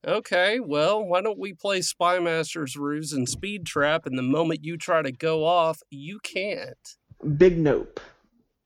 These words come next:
Speaker 1: You know, and then Speed Trap also has an, a green pip on it too, so now that that one's done, I'm gonna pick up the next one too.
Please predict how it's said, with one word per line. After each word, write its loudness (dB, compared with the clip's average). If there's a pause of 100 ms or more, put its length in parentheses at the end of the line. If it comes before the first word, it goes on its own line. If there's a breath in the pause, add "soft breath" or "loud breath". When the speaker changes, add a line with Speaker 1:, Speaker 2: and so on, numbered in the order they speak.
(120)
Speaker 1:
You 2
know, 4
and 4
then 2
Speed -6
Trap 0
also -2
has 0
an, 0 (100)
a -2
green -2
pip -6
on 2
it -2
too, -8
so 0 (360)
now 4
that -2
that 2
one's -4
done, 2
I'm 0
gonna 0
pick -6
up -6
the -2
next 0
one -6
too. -8